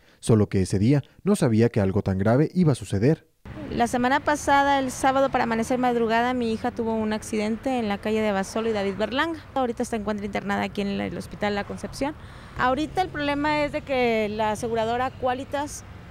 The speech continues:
Speaker 2: eh, protege a su cliente porque el cliente no reconoce que mi hija hubiera ido con ellos. Ya está la, el peritaje, ya está Ministerio Público enterado. Ministerio Público está,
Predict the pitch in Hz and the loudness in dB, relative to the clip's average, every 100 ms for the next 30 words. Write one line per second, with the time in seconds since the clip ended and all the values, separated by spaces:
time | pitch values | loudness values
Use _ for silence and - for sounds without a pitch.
0 | - - 220 208 202 190 185 185 185 180 | -12 -4 -2 0 0 0 0 0 0 -2
1 | 170 226 240 254 240 214 226 240 285 311 | -2 -2 -2 -2 -4 -2 -2 0 -2 -4
2 | - 208 214 202 233 226 254 254 254 254 | -4 -4 -4 -2 -2 0 0 0 0 0
3 | 247 247 254 254 233 214 - 240 - - | 0 0 -2 0 0 0 0 0 -2 -12
4 | - - - 247 262 240 233 220 240 262 | -14 -12 -4 2 4 6 6 4 2 0
5 | 247 196 - - - - 214 247 - 277 | 0 -2 -8 -14 -12 -4 2 2 4 2
6 | 262 262 247 208 220 226 220 - 240 247 | 4 4 2 2 0 0 0 2 2 2
7 | 262 262 240 233 247 240 220 233 233 233 | 0 2 0 0 0 0 0 0 0 -2
8 | 226 220 214 220 233 - 233 226 214 269 | -2 0 0 2 0 -2 -2 -2 2 2
9 | 269 247 247 240 - 233 226 226 214 202 | 2 -2 0 0 0 0 2 2 2 -2